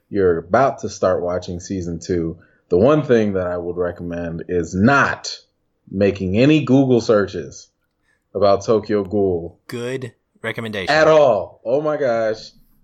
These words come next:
Speaker 1: I got one thing spoiled for me off of one Google search, and I was specific. All I said was, you know, Tokyo Ghoul season one, you know, like, I, I didn't want to have anything wrong. And man, it just, one photo still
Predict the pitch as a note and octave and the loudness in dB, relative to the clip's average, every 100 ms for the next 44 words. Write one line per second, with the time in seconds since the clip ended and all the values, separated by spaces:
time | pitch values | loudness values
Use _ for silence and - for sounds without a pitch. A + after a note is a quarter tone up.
0 | _ - G2+ A2 A#2 A2+ A2+ A#2+ B2 B2 | _ -10 -2 0 0 0 -2 -2 -2 -2
1 | A2+ - A2 G#2 G2+ - G#2+ G2+ G2+ G2 | -2 0 4 4 2 2 2 2 0 -4
2 | G2 - F#2+ F#2 F#2 F2+ A2+ C3 B2 A#2+ | -6 -2 -4 -2 -4 2 4 4 4 4
3 | A2 G#2 G#2+ G#2 - - - A2 G3+ A3 | 2 2 4 2 -2 -16 -2 2 4 2
4 | - A2+ E3+ B2 D#2+ - _ _ A2+ G#3 | 0 2 2 2 -4 -10 _ _ 2 4
5 | G3 F#3+ F3 E3 A#2+ G#2+ G2+ G2+ _ _ | 4 4 4 4 2 -2 -2 -12 _ _
6 | B2 B2 G2+ C3 C#3 C#3+ C3+ C3 C3 C3 | -4 -2 0 0 2 2 2 2 2 2
7 | B2+ B2 C#3+ C#3 C3 G#2+ B2 C#3+ C#3+ C#3 | 2 0 0 0 -2 2 4 6 6 4
8 | C3+ C3+ C3 _ _ C#3 C3+ C3 A#2+ G#2+ | 2 -2 -8 _ _ 2 4 4 4 2
9 | A2 F#2 G#2+ C#3 D#3 D3+ D3+ D#3 D3 D3+ | -2 -4 0 0 2 4 6 4 2 2
10 | D3 D3+ D3+ D#3 D3 C#3 A2 A2 G#2+ G2+ | 2 0 0 0 2 0 2 0 0 -2
11 | G#2 G#2 G#2+ G#2 E2+ G#2 A2 - - B2 | 0 2 2 0 -2 -2 -4 -6 -10 2
12 | D#3 B3 B3+ - C#3+ C#3+ C#3 A2+ - - | 4 6 4 4 6 8 8 4 2 -4
13 | G2 F2+ D#2 - | -2 -2 -4 -12